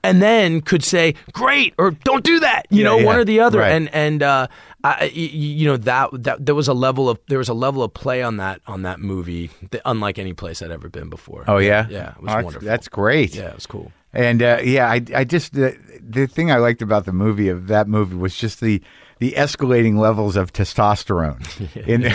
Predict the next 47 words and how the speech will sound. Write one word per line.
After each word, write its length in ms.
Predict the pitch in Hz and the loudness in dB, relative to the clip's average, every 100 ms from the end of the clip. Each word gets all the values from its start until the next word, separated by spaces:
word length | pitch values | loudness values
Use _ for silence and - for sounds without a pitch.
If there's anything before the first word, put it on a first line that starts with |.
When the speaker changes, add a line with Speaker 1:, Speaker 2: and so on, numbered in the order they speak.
| - | -2
Speaker 1:
yeah, 140 | 92 - | -6 -8
yeah, 280 | 87 - 98 | -10 -4 0
Speaker 2:
<laughs> 0 | |
you 120 | 208 | 2
Speaker 1:
yeah, 60 | 196 | 4
Speaker 2:
know, 140 | 190 | 4
Speaker 1:
yeah. 80 | 170 | 2
Speaker 2:
like, 100 | 139 - - | -2 -12 -2
like, 200 | 151 156 143 | 2 4 4
they 120 | 156 | 2
show 260 | 147 190 175 | 4 2 4
those 200 | 139 - | 2 0
traitors 520 | - 165 165 123 107 | 0 4 4 4 4
in 80 | 120 | 2
that 180 | 110 | 2
room, 280 | 123 139 131 | 2 2 2
and 80 | 110 | 2
by 140 | 131 131 | 2 4
the 100 | 147 | 2
end 120 | 160 | 0
of 40 | |
the 80 | 127 | 0
movie, 340 | 123 143 139 | 2 2 2
they 120 | 113 98 | 0 -2
were, 140 | 98 | -4
they 140 | 90 | -6
were 80 | 98 | -6
doing 320 | 101 123 90 | -4 -4 -4
backflips, 680 | 76 120 127 - 120 113 - | -2 -2 -4 -4 0 0 -2
Speaker 1:
Yeah, 100 | - | -2
Speaker 2:
and 100 | 127 | 0
they're 140 | 120 127 | 2 2
like, 160 | 123 170 | 0 0
Speaker 1:
yeah, 60 | |
Speaker 2:
"Rah!" 400 | 247 277 285 - | 2 4 4 2
Speaker 1:
yeah, 840 | - 123 - - - - 104 - - | 0 -2 -2 -4 -2 -2 -4 -4 -8
yeah, 160 | 87 123 | -6 -4
Speaker 2:
It 40 | |
was, 200 | 123 123 | -4 0
uh, 160 | 120 104 107 - | 2 2 -4 -18
Speaker 1:
yeah. 60 | - | -6
Speaker 2:
it 60 | |
was 180 | 131 117 | -4 0
really 240 | 139 123 113 | 0 2 2
a 40 | |
nice 320 | 117 117 107 - | 2 0 0 -2
element. 480 | 120 123 110 95 | 0 2 2 -2